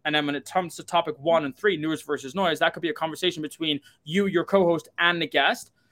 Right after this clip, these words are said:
And then in topic number two, you're basically entirely deferring to your guest to speak for the twenty-five minutes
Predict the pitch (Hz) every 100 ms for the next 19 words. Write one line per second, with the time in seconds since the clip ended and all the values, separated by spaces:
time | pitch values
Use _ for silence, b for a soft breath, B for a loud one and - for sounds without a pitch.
0 | B B B 160 160 165 165 - 170 160
1 | 151 147 147 240 190 156 170 165 170 165
2 | 151 - 165 160 147 143 190 180 147 -
3 | 190 175 151 190 165 139 - - 165 -
4 | 143 - 147 143 143 147 143